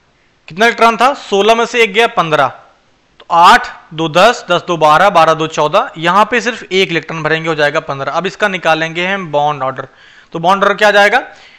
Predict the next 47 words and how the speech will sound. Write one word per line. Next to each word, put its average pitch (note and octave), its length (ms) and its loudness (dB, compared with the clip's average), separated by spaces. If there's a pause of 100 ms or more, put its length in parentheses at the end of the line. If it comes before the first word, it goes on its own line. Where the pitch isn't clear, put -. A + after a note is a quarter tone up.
(320)
दो, G#3+ 560 2
दो F3 100 -4
चार, F#3+ 400 4 (300)
दो E3+ 100 -4
छः, E3 280 -2 (1080)
छः A3 360 -2 (120)
माइनस F3 560 0
एक F#3 220 -2
गए, G#3 240 0 (340)
एक F3+ 180 0
माइनस F3+ 260 -4
करेंगे, G3 280 -2
ये A3+ 100 -2
हो F#3 140 -2
गया। F#3+ 180 0 (920)
प्रति A3 220 0
आबंधी F#3 320 2
इलेक्ट्रॉनों F#3 340 -2
की F#3 60 -4
संख्या F#3 220 -8
कितनी F#3 160 -10
थी? A3 120 -4
यहाँ G#3+ 140 2
पे - 200 -4
एक F3+ 260 -2
थी, A#3 80 -10
जबकि G3+ 280 -6
आबंधी E3+ 340 0
इलेक्ट्रॉनों G3+ 340 -2
की F3+ 80 -6
संख्या F3+ 220 -6
कितनी F#3 200 -8
थी? C#4 240 -8 (340)
छः F#3+ 280 -2
थी। C3+ 80 -12
छः G3 160 -10
में G3+ 80 -6
से G#3 120 -4
एक F#3 60 -6
गए, F#3+ 140 -2
पाँच G3 320 0
बटा F3 240 -2
दो F#3 140 0 (420)
आ D3+ 80 0
जाएगा E3+ 220 0
यहाँ E3+ 160 0
से। C#4+ 200 -4